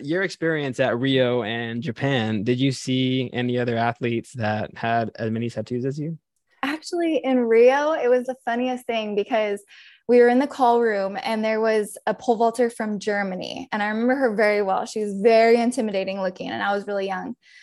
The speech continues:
Speaker 2: Um, and just, like, just stacked and, like, walked around, like, with the attitude, stank face kind of thing. And lots of tattoos. Like, I think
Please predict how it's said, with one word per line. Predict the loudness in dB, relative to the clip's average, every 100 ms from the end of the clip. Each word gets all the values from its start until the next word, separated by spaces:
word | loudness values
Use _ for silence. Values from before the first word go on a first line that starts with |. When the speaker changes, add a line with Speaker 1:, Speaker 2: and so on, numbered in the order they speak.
| -20 _ -4
Speaker 2:
Um, | 0 0 0 -4 -6 -8 -6
and | -4 -2
just, | -2 -2
like, | -4 -6 -16 _ -2
just | 0 0 -4 -8
stacked | -2 0 0 -4 -12 -16 -14 -4
and, | -2 0
like, | -2 0
walked | 6 6 6 2
around, | 4 2 0 -2 -6 -4
like, | -4
with | 2 0
the | 2 0
attitude, | 0 0 -2 0 0 0
stank | -4 -8 -6
face | -4 -2 -2 -4
kind | -6 -6
of |
thing. | -4 -6 -8 -12 _ -20 _ -2
And | 0 2 0 -6 _
lots | -6 2 4 4 2
of | 0
tattoos. | 2 2 4 6 8 6 2 -2
Like, | -6 -8 _
I | -4
think | -2 -4